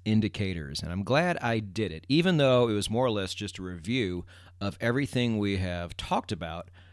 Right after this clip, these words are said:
on the channel up until now in regards to trading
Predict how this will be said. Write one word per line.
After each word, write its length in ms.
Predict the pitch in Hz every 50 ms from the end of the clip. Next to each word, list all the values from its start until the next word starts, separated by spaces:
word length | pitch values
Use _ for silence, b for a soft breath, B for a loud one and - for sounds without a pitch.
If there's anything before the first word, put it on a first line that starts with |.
| b b b b - -
on 160 | 123 147 156
the 80 | 151
channel 540 | - - - 104 92 92 87 85 85 - - - -
up 160 | 107 110 -
until 300 | 120 113 - - 110 101
now 300 | 98 90 87 87 87 92 - -
in 240 | 113 113 113 120 117
regards 640 | 117 113 98 85 101 95 92 92 90 90 87 - -
to 500 | - - - 95 92 90 90 90 92 95
trading 520 | - - - 147 151 127 98 73 78 -